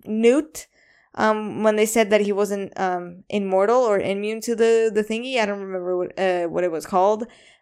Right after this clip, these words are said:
I cried. 'Cause he was, uh, he was a really good person. He was really cute. Anyway, um, so yeah, I've cried. Um, next question. Have you ever spent hours in a certain fandom's online forum? Uh, no? What the fuck?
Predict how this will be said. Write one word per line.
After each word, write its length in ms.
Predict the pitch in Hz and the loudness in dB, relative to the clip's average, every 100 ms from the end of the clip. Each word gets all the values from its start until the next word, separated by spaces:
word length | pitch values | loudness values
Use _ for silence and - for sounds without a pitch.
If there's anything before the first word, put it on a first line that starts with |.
| _ _ _ | _ _ _
I 120 | 196 | -2
cried. 500 | 202 185 151 143 180 _ _ _ _ | 0 0 0 -2 -10 _ _ _ _
'Cause 160 | 233 202 | -8 -2
he 80 | |
was, 260 | 202 196 175 | 0 0 -2
uh, 260 | 165 104 196 | -8 -8 -8
he 100 | 208 | -8
was 140 | 196 | -8
a 60 | 170 | -8
really 180 | 160 165 | -8 -6
good 160 | 147 | -8
person. 380 | - 170 - 104 | -8 -10 -10 -8
He 100 | 214 | -6
was 140 | 196 185 | -4 -2
really 200 | 185 180 | 0 0
cute. 260 | 180 165 - - - _ _ | -4 -4 -8 -20 -20 _ _
Anyway, 760 | 277 320 285 226 214 214 214 - | 4 6 6 6 8 8 4 2
um, 760 | 214 214 208 202 196 190 196 202 _ _ _ _ | 2 4 4 2 -2 -6 -10 -14 _ _ _ _
so 160 | - 233 | -4 2
yeah, 180 | 220 185 | 4 4
I've 120 | 180 | 4
cried. 340 | 190 160 156 - - - _ - | 0 0 -2 -14 -20 -20 _ 0
Um, 280 | 226 220 | 2 4
next 240 | 220 226 - | 4 2 2
question. 340 | 220 214 190 | 2 2 -2
Have 200 | 208 220 | -4 -2
you 120 | 226 | 6
ever 180 | 277 269 | 6 6
spent 380 | 294 - 247 - | 0 0 -2 4
hours 420 | 226 220 220 - - | 4 6 2 -4 -8
in 200 | 220 202 | -4 -4
a 80 | 196 | -4
certain 440 | - 214 - 214 | 0 0 0 -6
fandom's 600 | 208 202 196 196 208 196 - | -4 -2 0 -2 -4 -8 -4
online 340 | 185 190 208 | -2 0 -2
forum? 500 | 214 220 220 226 226 - _ _ _ - | -2 -2 -2 -2 -4 -12 _ _ _ -6
Uh, 540 | 185 185 180 180 180 | -2 0 0 0 -2
no? 540 | 175 170 170 170 196 330 | -6 -8 -4 2 4 4
What 400 | 494 480 466 466 | 4 2 0 -2
the 100 | 453 | -4
fuck? 320 | 440 480 480 | -2 -4 -4